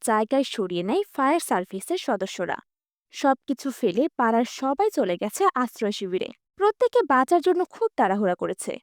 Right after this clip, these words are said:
তারা দৌড়াতে দৌড়াতে একে অপরের পেছনে ফেলে ছুটে গেছে। শেষ অবধি সকলেই ঝড় থেকে আশ্রয় শিবিরে পৌঁছতে পেরেছিল। ফারহানাও তার মাকে নিয়ে সেখানে আশ্রয় পেয়েছে। বিরাট ঝাঁকুনি গেছে তাদের উপর।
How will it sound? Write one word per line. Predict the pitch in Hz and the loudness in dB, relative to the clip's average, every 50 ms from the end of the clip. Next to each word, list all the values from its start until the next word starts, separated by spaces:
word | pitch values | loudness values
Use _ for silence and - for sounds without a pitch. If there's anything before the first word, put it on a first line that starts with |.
| _ _ | _ _
তারা | - 233 226 226 220 | 2 4 4 4 4
দৌড়াতে | 202 - 233 262 285 349 349 - 381 330 | 4 2 0 2 2 2 4 4 2 2
দৌড়াতে | 240 233 196 180 185 - - 311 311 - | 2 0 0 0 -2 0 0 0 0 2
একে | - 302 302 311 - 392 415 - - | 2 0 0 2 2 0 0 2 2
অপরের | 269 262 254 - 330 349 349 - - | 0 0 0 0 0 0 -2 -2 -2
পেছনে | - 262 262 - - 349 370 | -2 -2 -2 -2 -2 -2 -2
ফেলে | - - 415 381 262 | -2 -2 0 0 0
ছুটে | 247 - - 233 - 196 180 | 0 0 -4 -4 -4 -4 -4
গেছে। | 180 - 190 - - 202 - - _ _ | -4 -4 -4 -4 -4 -6 -8 -10 _ _
শেষ | - - 392 415 - 480 | 2 6 6 6 6 4
অবধি | 480 - - 494 - | 4 4 4 2 2
সকলেই | - - 208 202 - - 370 370 320 311 320 - | 2 0 0 0 0 0 2 4 4 2 0 -2
ঝড় | - 233 247 269 277 - | -6 -4 -2 -2 -2 0
থেকে | - 311 294 - 311 294 | -2 -2 0 0 0 0
আশ্রয় | - 214 202 208 - - 247 247 - | 0 -4 -6 -6 -4 -2 -2 -2 0
শিবিরে | - 202 165 185 196 320 403 | -2 -6 -6 -2 0 0 0
পৌঁছতে | - - 247 226 - - 208 - 196 | 2 2 0 0 0 -2 -4 -6 -4
পেরেছিল। | - 185 175 185 - - 190 - - - - _ _ | -4 -4 -4 -4 -4 -4 -6 -4 -4 -8 -8 _ _
ফারহানাও | - 240 202 202 185 208 196 208 277 381 | 2 2 4 4 2 0 0 2 0 2
তার | - 359 339 320 | 4 4 4 4
মাকে | 277 247 240 247 247 - 339 | 4 4 2 2 0 0 0
নিয়ে | 339 294 226 320 | 2 4 2 2
সেখানে | - - 226 190 - 208 196 233 330 330 | 2 0 -2 -2 0 0 0 2 2 2
আশ্রয় | 226 208 - - 190 185 - | 2 0 0 -2 -4 -2 -2
পেয়েছে। | - 180 175 - - 190 - - _ _ 302 285 | -2 -2 -2 -2 -4 -4 -6 -6 _ _ -16 -4
বিরাট | - 359 381 415 466 466 415 - | 0 2 2 4 2 2 0 0
ঝাঁকুনি | - 254 208 - - 233 226 214 | 0 0 0 2 2 2 4 4
গেছে | 196 196 202 - 214 | 2 0 0 0 0
তাদের | - - 180 180 185 175 175 | 0 0 -2 -2 -2 -4 -4
উপর। | 180 - 180 | -4 -4 -6